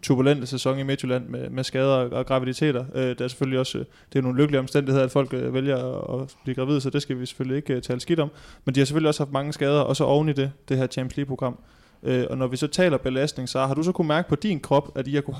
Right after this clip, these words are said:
at I har haft de her ekstra kampe i, i Europa, og de hold, I har mødt,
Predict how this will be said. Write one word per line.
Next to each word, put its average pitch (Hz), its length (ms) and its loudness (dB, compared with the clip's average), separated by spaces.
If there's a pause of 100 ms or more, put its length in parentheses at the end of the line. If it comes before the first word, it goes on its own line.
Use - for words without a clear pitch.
at 131 120 -6
I 135 60 -2
har 131 60 0
haft 143 240 -2
de 139 60 0
her 131 200 2 (280)
ekstra 143 240 0
kampe 127 460 0
i, 127 320 -4
i - 60 -6
Europa, 135 340 4
og 123 320 -4
de 147 100 2
hold, 135 180 4
I 127 40 -4
har 127 60 -2
mødt, 151 260 2